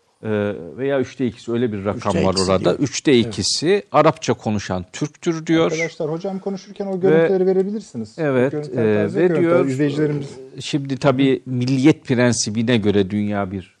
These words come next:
Speaker 1: yeni şeye geçiyor. Milliyet prensibi
Speaker 3: Ha, dahası var,
Speaker 1: esnasında
Speaker 3: sonra
Speaker 1: yeni
Speaker 3: bekleyin, tabii.
Speaker 1: sınırlar
Speaker 3: Hı hı.
Speaker 1: çizilecek. O yüzden de diyor bundan sonra yapılacak olan tasarruflarda bu iki verinin esas alınması lazım.
Speaker 2: Evet.
Speaker 1: Bir, Suriye vilayetinin sınırı,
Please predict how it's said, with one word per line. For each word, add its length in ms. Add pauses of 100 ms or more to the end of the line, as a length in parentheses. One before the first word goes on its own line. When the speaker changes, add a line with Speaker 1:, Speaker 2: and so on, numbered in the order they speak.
Speaker 1:
yeni 240
şeye 340 (180)
geçiyor. 580
Milliyet 400
prensibi 520
Speaker 3:
Ha, 20
dahası 140
var, 60 (140)
Speaker 1:
esnasında 220
Speaker 3:
sonra 140
Speaker 1:
yeni 240
Speaker 3:
bekleyin, 200
tabii. 160
Speaker 1:
sınırlar 440
Speaker 3:
Hı 40
hı. 40
Speaker 1:
çizilecek. 680 (520)
O 120
yüzden 500
de 140
diyor 300
bundan 260
sonra 280
yapılacak 580
olan 200
tasarruflarda 1120
bu 80
iki 440 (180)
verinin 400
esas 340
alınması 540
lazım. 240
Speaker 2:
Evet. 160
Speaker 1:
Bir, 240 (180)
Suriye 380
vilayetinin 600 (120)
sınırı, 480